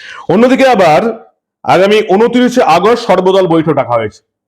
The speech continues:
এই ঊনত্রিশে আগস্ট ঠিক হয়ে যাবে যে পশ্চিমবঙ্গে কবে ভোটার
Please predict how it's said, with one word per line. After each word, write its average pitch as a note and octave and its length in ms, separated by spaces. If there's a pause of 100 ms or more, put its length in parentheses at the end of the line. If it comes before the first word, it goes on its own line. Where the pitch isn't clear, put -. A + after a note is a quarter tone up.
(540)
এই B2 120
ঊনত্রিশে G#3 500
আগস্ট G#3 440
ঠিক A3 200
হয়ে A3 120
যাবে A#3 400 (160)
যে G3+ 420 (220)
পশ্চিমবঙ্গে A3+ 880
কবে F#3 260
ভোটার D#3 280